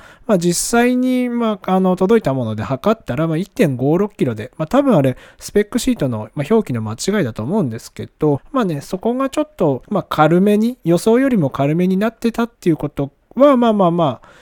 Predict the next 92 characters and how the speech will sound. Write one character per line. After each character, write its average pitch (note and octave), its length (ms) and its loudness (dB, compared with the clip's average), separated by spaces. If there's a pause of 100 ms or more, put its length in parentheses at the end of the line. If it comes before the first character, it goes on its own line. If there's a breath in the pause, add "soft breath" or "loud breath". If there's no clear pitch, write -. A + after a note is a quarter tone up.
(180 soft breath)
い G#3 120 0
い F#3 40 -2
こ - 140 -4
と C3+ 220 -2
か C#3+ 160 -2
な E3+ 160 0
と A#2+ 100 -8
い A#2 80 -4
う B2 80 -10
か、 - 340 -8
ま F#3 60 -4
あ、 F3+ 40 -2
そ G3+ 100 0
れ A3 100 4
だ B3+ 120 2
け C#4+ 100 0
で C4 80 2
も D#3 100 2
だ C#3+ 140 2
い C#3+ 80 4
ぶ C#3 80 2
印 D3 180 0
象 E3 100 0
が E3 140 0
変 D#3+ 80 4
わ E3+ 80 2
っ - 100 -10
た G3 120 -6
か E3 160 -2
な A#3+ 160 0
と A3+ 120 2
思 D3 180 2
っ B2+ 60 -4
て - 140 -10
い A2+ 60 -4
ま G#2+ 260 -8
す。 - 240 -20 (180)
で、 A3+ 220 -2
ま A3 220 0
あ、 D3+ 60 -2
そ - 120 -8
の D#3 140 -2
十 F3 180 0
四 C#4 220 0
イ D#4+ 40 -2
ン D#4+ 60 -4
チ G#3 120 -4
っ F3 40 -6
て - 140 -6
い B2+ 40 -2
う A#2 40 -6
サ C#3 200 -2
イ D3 60 2
ズ D3+ 160 -6
感 B2+ 300 -4 (100)
と、 D#3+ 300 2
ま C3+ 160 -10
あ、 - 20 -10
そ D3 100 -8
の B2+ 220 -4
重 D3 200 0
さ G#3 420 -2
も G3+ 100 -4
考 A#3+ 340 2
え G#3+ 80 4
る C3+ 80 0
と、 C#3 260 0 (320 soft breath)
や - 100 -2
っ - 20 -8
ぱ B3+ 80 0
り A3+ 100 4
こ C#3+ 120 0
う、 C3+ 40 -2
タ D4+ 200 0
ブ F#4+ 80 2
レ C4 100 2
ッ - 40 2
ト D#3 120 -6
と C#3 140 -6
し - 80 -8
て C3 100 -4
使 - 240 -2
う D3 80 2
に C3 80 -2
は A#2+ 80 -4
ち - 140 -8
っ - 20 -8
と - 180 -6
厳 C3+ 220 0
し G3 220 -4
く A#2 120 -6
て、 A#2+ 460 -6